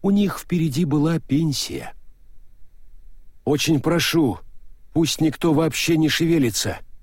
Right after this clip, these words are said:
Я думаю, что разберусь с этим", сказал Мокриц, искоса глядя на лезвие.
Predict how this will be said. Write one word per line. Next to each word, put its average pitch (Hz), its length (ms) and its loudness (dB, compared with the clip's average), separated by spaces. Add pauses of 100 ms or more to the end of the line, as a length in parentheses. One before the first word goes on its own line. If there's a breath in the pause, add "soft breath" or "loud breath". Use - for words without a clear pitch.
(200)
Я 135 260 0
думаю, 143 420 4
что 156 240 0
разберусь 139 520 2
с - 100 -2
этим", 104 360 -4 (760)
сказал 107 440 0
Мокриц, 110 680 0
искоса 147 580 -2
глядя 123 360 0
на 120 120 2
лезвие. 85 560 -4